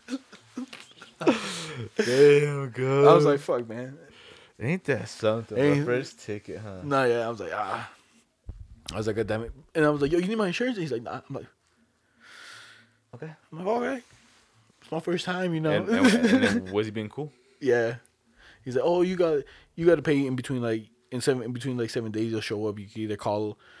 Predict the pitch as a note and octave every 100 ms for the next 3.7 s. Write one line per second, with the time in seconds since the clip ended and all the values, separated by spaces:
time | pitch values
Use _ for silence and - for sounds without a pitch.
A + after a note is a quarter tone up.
0 | - - B2 A#2+ A2+ - A#2+ A#2 A2 G#2+
1 | - G#2 G#2+ G#2+ A2 G#2 G2+ - G#2+ A2+
2 | - C#3 C3 A#2+ A2+ A#2 A#2 A2+ A#2 A#2+
3 | A#2+ A#2+ A2 G#2+ G#2+ A#2 G#2+